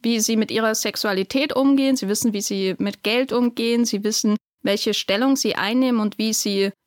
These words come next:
ähm, nicht jetzt nur weiterkommen, sondern überhaupt, wie sie überleben können in dieser Welt. Und dazu zähle ich auch nicht nur die Frauen an sich, die Showgirls, sondern, wenn man so will, das Showbusiness an sich. Zum Beispiel auch diesen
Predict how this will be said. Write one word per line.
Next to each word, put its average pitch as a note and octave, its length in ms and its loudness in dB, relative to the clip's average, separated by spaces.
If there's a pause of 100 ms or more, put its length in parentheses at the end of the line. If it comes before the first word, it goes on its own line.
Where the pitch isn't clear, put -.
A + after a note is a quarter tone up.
(100)
ähm, F#3+ 580 0
nicht - 320 2
jetzt A3 240 0
nur G3 280 2
weiterkommen, B3+ 600 0
sondern G#3 260 0
überhaupt, G3+ 480 -2
wie A3 120 0
sie G#3+ 160 -2
überleben G#3 480 0
können F#3+ 280 -2
in F3+ 120 -4
dieser F3+ 400 -4 (340)
Welt. E3+ 280 0
Und F3+ 160 0
dazu G3+ 280 -2
zähle B3 340 2
ich A3 300 -2
auch G#3+ 280 0 (120)
nicht A3 280 0
nur A3+ 280 2 (180)
die G#3+ 300 0 (160)
Frauen A#3 720 0
an A#3+ 200 2
sich, C#4 360 -2
die A3+ 120 -2
Showgirls, C4+ 720 0
sondern, A3 400 0 (140)
wenn G#3 120 0
man A3 160 2
so A3 140 -2
will, A3+ 120 2
das G#3 180 0
Showbusiness A#3 1080 0
an G#3+ 160 0
sich. B3 300 -2
Zum A#3+ 140 0
Beispiel A3 360 -2
auch G#3+ 180 -2
diesen G#3+ 580 -2